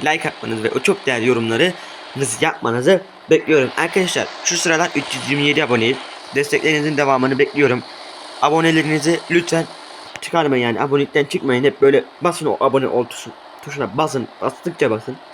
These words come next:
ki abonelerimiz yükselsin. Tekrardan seviyemiz, kitlemiz yükselsin arkadaşlar. Hadi bakalım, destekleriniz için şimdiden çok teşekkür ederim. Hepinizden Allah razı olsun. Desteklerinizin devamını bekliyorum. Şimdi arkadaşlar, bu arabaya ne yapacağız bugün?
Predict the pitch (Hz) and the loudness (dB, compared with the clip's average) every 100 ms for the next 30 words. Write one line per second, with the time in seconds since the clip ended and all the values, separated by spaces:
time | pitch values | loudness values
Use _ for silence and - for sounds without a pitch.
0 | - - - - - - - - - - | -20 -20 -16 -14 -14 -14 -14 -14 -14 -6
1 | 180 202 165 151 147 127 127 170 - 156 | 0 0 2 2 4 2 2 -2 -2 -2
2 | 127 156 131 147 - - - - 180 - | 0 0 0 -2 -2 -10 -16 -4 -2 0
3 | 147 131 165 - - - - 165 143 147 | 0 2 -2 -2 -16 -18 -6 -2 2 2
4 | 147 170 - - - 135 160 - 127 - | 2 -2 -6 -8 -2 -2 -2 -6 -4 -2
5 | 131 127 123 117 113 - 185 - - - | -2 -2 -2 0 0 0 -4 -6 -14 -18
6 | - - - 151 139 127 110 113 143 131 | -18 -10 0 2 2 0 -4 -2 -2 -4
7 | 127 113 104 - 170 175 - - - 147 | -4 -6 -6 -6 -6 -8 -12 -16 -8 -4
8 | 120 92 143 151 151 151 139 143 139 - | -4 -6 -8 -6 -4 2 4 4 2 -2
9 | - - - 151 147 131 135 143 131 135 | -14 -14 -4 -2 -2 -2 0 2 2 2
10 | 131 123 117 165 - - 147 139 - 107 | 2 4 2 0 -4 -2 -2 -2 -4 -6
11 | 104 107 147 123 123 180 - 139 - 113 | -6 0 2 2 0 -2 0 -2 0 0
12 | 98 - - - - - - - - - | 0 -8 -16 -14 -14 -14 -14 -16 -16 -16
13 | - - - - - - - - 202 214 | -14 -14 -14 -14 -12 -12 -8 -2 2 2
14 | 208 220 202 147 185 208 175 214 202 180 | 4 2 4 4 4 4 6 4 4 4
15 | 139 127 110 107 | 2 2 2 -2